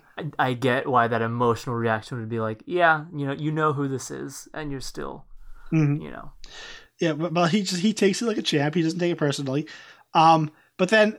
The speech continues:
Speaker 2: the, the, the next conversation I think is really fascinating when, when he runs in and tells them, you know, they have to go back to Coruscant 'cause Grievous i-, i-, you know, atta-, has attacked, and Ahsoka just gets angry and pulls no punches. You know, "I understand that as usual you're playing politics.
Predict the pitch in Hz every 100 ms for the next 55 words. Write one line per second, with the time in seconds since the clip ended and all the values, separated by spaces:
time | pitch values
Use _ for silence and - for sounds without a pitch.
0 | _ 185 196 185 196 196 185 220 269 -
1 | 190 170 165 147 147 143 127 139 147 139
2 | - 123 123 135 123 123 147 165 185 170
3 | 170 180 160 156 160 156 139 131 - -
4 | - 143 156 143 139 143 156 143 156 151
5 | 147 - 151 143 135 127 123 147 139 143
6 | 147 175 - _ _ _ _ - 156 151
7 | 147 135 - 151 - 139 139 175 143 -
8 | - - - - - 165 160 202 170 160
9 | 151 170 156 151 156 147 143 135 - 165
10 | 135 131 - 143 139 - 127 - - -
11 | - _ - 190 214 180 180 160 151 139
12 | 165 170 151 139 208 - 147 135 - 180
13 | 165 - 113 -